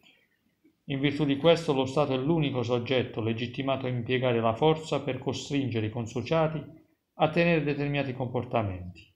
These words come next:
ad osservare i propri comandi. Nei moderni ordinamenti non si tratta di una forza dispotica, ma basata sul consenso dei cittadini e regolata dal diritto.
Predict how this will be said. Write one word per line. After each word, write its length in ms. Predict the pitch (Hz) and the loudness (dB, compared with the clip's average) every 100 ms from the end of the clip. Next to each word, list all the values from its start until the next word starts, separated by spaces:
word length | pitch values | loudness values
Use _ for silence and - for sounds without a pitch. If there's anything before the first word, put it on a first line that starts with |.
| - | -10
ad 120 | 117 | -8
osservare 760 | 117 - 110 127 127 113 113 - | -4 -2 0 4 4 4 0 -4
i 120 | 113 | -6
propri 340 | 135 139 127 | 0 0 0
comandi. 580 | 113 120 98 92 87 101 - _ _ _ _ _ _ _ | -2 0 -2 -4 -8 -12 -14 _ _ _ _ _ _ _
Nei 240 | 139 127 | -4 -2
moderni 400 | 131 135 143 127 | 0 2 2 2
ordinamenti 760 | 123 113 120 135 156 147 135 131 | -2 -2 -2 0 2 0 -2 -6
non 160 | 127 | -6
si 160 | 127 120 | -8 -2
tratta 320 | 143 139 135 | 2 2 0
di 100 | 113 | -6
una 160 | 113 107 | -4 -2
forza 380 | 131 123 - 110 | 0 -2 -2 -6
dispotica, 640 | 104 - 147 147 131 117 | -6 -2 -2 -2 -4 -4
ma 160 | 113 | -4
basata 460 | 113 117 117 139 127 | -2 -2 0 0 -2
sul 200 | 101 107 | -6 -8
consenso 500 | 120 113 - 135 120 | -6 -6 -4 -4 -4
dei 140 | 110 | -4
cittadini 720 | 104 - 131 139 175 156 - - - _ _ _ | -6 -6 -4 -2 -2 -4 -6 -16 -20 _ _ _
e 120 | 165 | 0
regolata 480 | 156 147 151 143 135 | 2 4 4 4 2
dal 180 | 127 117 | 2 2
diritto. 560 | 107 85 - - - | 0 -4 -10 -18 -18